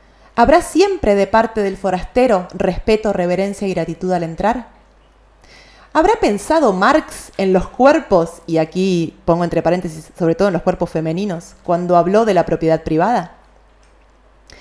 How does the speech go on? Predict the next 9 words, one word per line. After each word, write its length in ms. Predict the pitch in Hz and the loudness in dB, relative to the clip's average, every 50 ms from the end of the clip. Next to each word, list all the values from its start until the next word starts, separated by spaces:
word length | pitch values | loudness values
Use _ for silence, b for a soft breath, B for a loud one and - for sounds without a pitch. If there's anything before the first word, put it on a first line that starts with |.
| b b b b b b b _ | b b b b b b b _
Quizás 540 | - 311 320 - 403 370 269 262 - - - | 0 0 2 4 6 6 6 4 2 -4 -2
la 140 | 190 190 180 | 2 2 4
propiedad, 580 | - 185 170 - 185 190 226 233 208 185 180 180 | 4 2 2 4 4 6 6 8 8 6 4 2
lo 180 | 170 170 - | 0 -2 0
propio, 400 | - 220 220 202 - - 180 175 | 2 4 4 4 2 2 -2 -2
sí 200 | 185 - - 359 | -2 2 4 4
deba 200 | 302 196 170 151 | 4 6 4 0
ser 180 | - - 156 - | -2 -4 -8 -6
privado, 380 | 143 131 120 117 104 80 - | -4 -4 -2 -2 -2 -4 -6